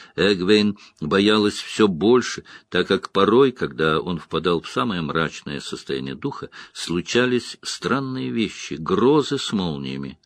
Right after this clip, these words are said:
а она, сколько ни слушала ветер, их не слышала.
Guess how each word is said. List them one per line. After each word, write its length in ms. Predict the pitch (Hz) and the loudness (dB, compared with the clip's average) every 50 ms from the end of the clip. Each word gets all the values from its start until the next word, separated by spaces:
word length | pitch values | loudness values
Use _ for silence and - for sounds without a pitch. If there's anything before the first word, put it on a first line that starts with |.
| - - - - - | -20 -18 -18 -14 -6
а 220 | - 82 95 98 104 | -2 0 2 2 4
она, 380 | 117 156 175 175 156 123 92 - | 4 4 4 4 2 0 -2 -6
сколько 460 | - - - 107 98 90 - - 90 | -8 -2 2 2 2 2 2 -4 -2
ни 100 | 87 85 | -2 -2
слушала 560 | 82 - - 85 90 80 - - 71 69 69 | -4 -4 -6 -4 -4 -4 -6 -6 -6 -4 -4
ветер, 580 | 73 67 65 71 71 65 - - - 55 - - _ _ _ _ _ _ | -4 -2 -2 -2 -2 -2 -4 -6 -10 -12 -12 -14 _ _ _ _ _ _
их 240 | - 120 143 - - | -4 -4 -4 -4 -6
не 120 | - 71 - | -12 -12 -10
слышала. 640 | - - - 65 80 80 - - - - - - | -10 -12 -10 -10 -10 -10 -10 -12 -14 -16 -16 -18